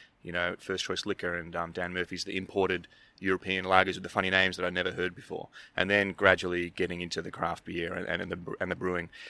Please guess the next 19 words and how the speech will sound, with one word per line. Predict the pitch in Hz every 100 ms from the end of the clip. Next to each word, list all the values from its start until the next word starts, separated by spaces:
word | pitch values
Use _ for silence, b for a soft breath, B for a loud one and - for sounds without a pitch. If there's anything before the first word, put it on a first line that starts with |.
| B -
So | -
I | 98
started | 101 113 107 95
home | 98 101
brewing | 95 95 92
in | 90
two | 92
thousand | 90 92 90 85
twelve, | 98 85 73 -
so | - 98 - - -
I've | 87
only | 98 98
been, | 92 90 87 -
you | 101
know, | 85 -
brewing | 104 104
for | 87
seven | 95 92 87
years. | 90 82 -